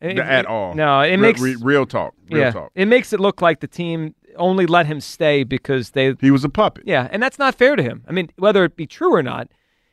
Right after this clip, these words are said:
Speaker 1: it's not fair 'cause it, it gives us a perception of him that the,
Speaker 2: He was
Speaker 1: the
Speaker 2: a puppet.
Speaker 1: Yeah, the team shouldn't have that out there. Two one five, five nine two, nine four nine four. It's how you hop aboard.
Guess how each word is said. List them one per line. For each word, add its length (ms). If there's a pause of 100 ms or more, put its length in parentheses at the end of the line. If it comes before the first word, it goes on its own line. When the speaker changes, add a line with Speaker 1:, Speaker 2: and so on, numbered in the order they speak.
(180)
Speaker 1:
it's 260
not 200
fair 380
'cause 160
it, 120
it 140
gives 200
us 200
a 40
perception 540
of 120
him 200
that 180
the, 60
Speaker 2:
He 140
was 100
Speaker 1:
the 60
Speaker 2:
a 20
puppet. 360
Speaker 1:
Yeah, 140
the 80
team 220
shouldn't 220
have 120
that 120
out 140
there. 80
Two 180
one 160
five, 300
five 220
nine 160
two, 200
nine 340
four 240
nine 240
four. 240 (360)
It's 180
how 140
you 220
hop 240
aboard. 400